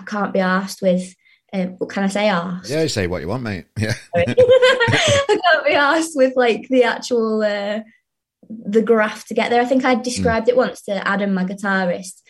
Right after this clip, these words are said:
Speaker 2: Mm.
Speaker 1: as, like, having, um, a gorgeous, fresh, freshly made apple pie in front of you and it's
Speaker 2: Mm.
Speaker 1: all cut up and everyone wants a slice of that pie. And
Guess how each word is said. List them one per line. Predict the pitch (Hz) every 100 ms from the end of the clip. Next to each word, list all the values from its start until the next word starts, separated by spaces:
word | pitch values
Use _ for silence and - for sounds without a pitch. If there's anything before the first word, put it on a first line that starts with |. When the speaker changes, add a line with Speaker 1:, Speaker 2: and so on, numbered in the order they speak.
| -
Speaker 2:
Mm. | 160 -
Speaker 1:
as, | 196 196
like, | 190 180 - 202
having, | 214 208 202 202 196 - _ _
um, | 202 196 190 185 185 185 _ - - _ _ _ -
a |
gorgeous, | 190 220 202 202 202 196
fresh, | - 214 190 185 - - - _ _
freshly | - 220 -
made | 208 202 196
apple | 202 202
pie | 196 208 202
in | 185 180
front | 190 190
of | 190
you | 185
and | 180 170
it's | 180 190
Speaker 2:
Mm. |
Speaker 1:
all | 180 180
cut | 190 185
up | - 185
and | 180 - - -
everyone | 220 226 208 196
wants | 196 196
a |
slice | 190 196 196 190
of |
that | 190 185 -
pie. | 190 180 175 185 - - - - -
And | 185 180 185